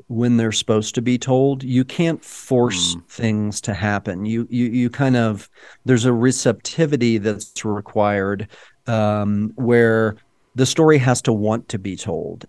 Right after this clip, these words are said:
Speaker 1: and the people have to want to come forward, and they have to entrust you with these precious moments and memories.
Speaker 2: Mm.
Speaker 1: And so things kind of,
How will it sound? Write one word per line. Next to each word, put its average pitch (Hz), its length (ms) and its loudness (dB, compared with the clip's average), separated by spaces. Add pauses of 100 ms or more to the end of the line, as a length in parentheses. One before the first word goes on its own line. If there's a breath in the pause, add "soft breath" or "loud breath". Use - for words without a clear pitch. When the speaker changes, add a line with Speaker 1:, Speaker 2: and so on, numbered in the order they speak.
Speaker 1:
and 117 180 0
the 113 120 -2
people 127 400 0
have 117 240 -4
to 110 120 -4
want 107 440 -4
to - 180 -8
come 107 240 -4
forward, 101 840 -6
and 113 180 -2
they 110 80 -2
have 117 260 -2
to 113 220 -2
entrust 110 560 -4
you 107 280 -2
with 107 360 -4
these 107 220 -6
precious - 500 -6
moments 101 480 -4
and 104 180 -6
memories. 104 680 -4 (220 loud breath)
Speaker 2:
Mm. 101 120 -8
Speaker 1:
And 127 220 4
so 123 480 4 (200 loud breath)
things 170 240 6
kind 151 220 4
of, 139 160 2